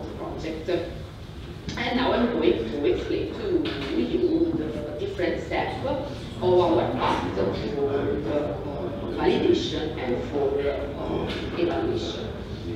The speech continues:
First of all, the team of assessment, uh, Gilda Esposito is the president, and, uh, she also is the co-founder of moca. Uh, she was in the Palmari Island in the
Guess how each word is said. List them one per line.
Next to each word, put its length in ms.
First 240
of 120
all, 180
the 680
team 260
of 240
assessment, 580
uh, 300
Gilda 600
Esposito 920
is 300
the 160
president, 680
and, 340
uh, 340
she 300
also 280
is 220
the 680
co-founder 600
of 200
moca. 500
Uh, 80
she 280
was 200
in 180
the 60
Palmari 640
Island 420
in 380
the 100